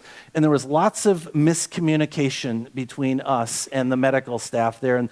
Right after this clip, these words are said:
they were kinda freaked out to see these white people show up, uh, at a hospital in the middle of the night.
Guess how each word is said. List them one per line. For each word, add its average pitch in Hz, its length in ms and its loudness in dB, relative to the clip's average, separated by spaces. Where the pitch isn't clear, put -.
they 156 100 4
were 147 140 4
kinda 143 460 -2
freaked 139 460 -2
out 123 260 2
to 123 100 -6
see 135 180 -4
these 120 260 -4
white 127 300 -2
people 120 280 -6
show 120 320 2
up, 107 280 2
uh, 120 280 2
at 120 120 0
a 113 40 0
hospital 120 520 -2
in 117 60 -2
the 117 60 -2
middle 113 220 0
of 107 80 -2
the 113 80 -2
night. 117 440 -2